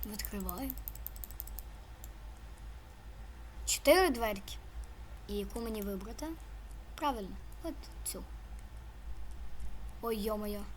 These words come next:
люди, що буде? Що буде? Монстр з рукою тут щось робить. Куда? А. Надо тікати. Поки нічого не бах-,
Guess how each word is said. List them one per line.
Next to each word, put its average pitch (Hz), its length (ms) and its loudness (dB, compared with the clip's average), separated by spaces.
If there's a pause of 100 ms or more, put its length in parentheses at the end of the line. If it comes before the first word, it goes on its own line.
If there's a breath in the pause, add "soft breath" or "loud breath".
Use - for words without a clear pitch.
(240)
люди, 226 320 2 (280)
що - 200 -2
буде? 226 300 -2 (680 loud breath)
Що 285 220 12
буде? 254 340 8 (1700)
Монстр 247 540 6
з - 100 4
рукою 240 480 4
тут 233 260 -2 (100)
щось - 300 0
робить. 220 440 -2 (1080)
Куда? 254 360 12 (240)
А. 262 200 10 (1120)
Надо 240 160 -2
тікати. - 500 0 (1000)
Поки 311 240 12
нічого 349 300 12
не 370 80 12
бах-, 392 300 12